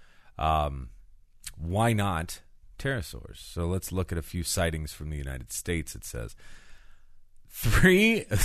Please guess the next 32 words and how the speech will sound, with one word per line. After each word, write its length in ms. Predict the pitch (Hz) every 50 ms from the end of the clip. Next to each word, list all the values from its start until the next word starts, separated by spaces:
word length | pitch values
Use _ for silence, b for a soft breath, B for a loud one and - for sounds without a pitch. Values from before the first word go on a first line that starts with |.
| - - -
<laughs> 320 | - - 139 - - -
I 120 | 131 127 135
can 200 | - 139 123 117
only 260 | 113 110 110 113 110
imagine 480 | 104 101 98 95 90 90 80 82 78
this 160 | 76 76 76 -
scene. 340 | - - 80 65 67 69 -
Three 300 | - 127 180 226 240 220 202
elementary 480 | 208 208 202 190 190 175 - - 156
school 320 | 127 - - 151 127 107 90
teachers 580 | - 85 82 71 - 65 62 58 - - - - - - 151 160
<laughs> 200 | - - - -
from 220 | - 139 139 107 - B B B B B
San 440 | B - - - - - 180 185 185
Antonio, 500 | 180 175 156 - 170 175 180 175 175 175 165
Texas, 460 | - 135 113 101 - - 85 76 -
drove 320 | 90 113 139 165 180 156 123
home 340 | 143 160 165 165 165 165 - B B B B B B B
from 160 | 123 113 113
a 80 | 110 101
conference 520 | - - - 175 175 165 - 180 165 131 131
in 80 | 127
nineteen 320 | 131 135 131 107 127 127 113
seventy-six 540 | - 127 120 120 107 - - 143 - -
when 140 | 120 113 110
a 220 | 107 85 113 110 104
lizard-skinned 1080 | 104 117 156 160 156 175 170 160 127 - - - - - - 156 160 160 151 127 -
creature 560 | - - 151 175 180 147 - 110 98 87 78 B B B B B B
soared 640 | B - - - - 196 202 208 196 180 156 123 110 -
over 260 | - 127 151 151 156 160
their 160 | 147 147 127
car 520 | - - 131 123 110 95 90 90 92 -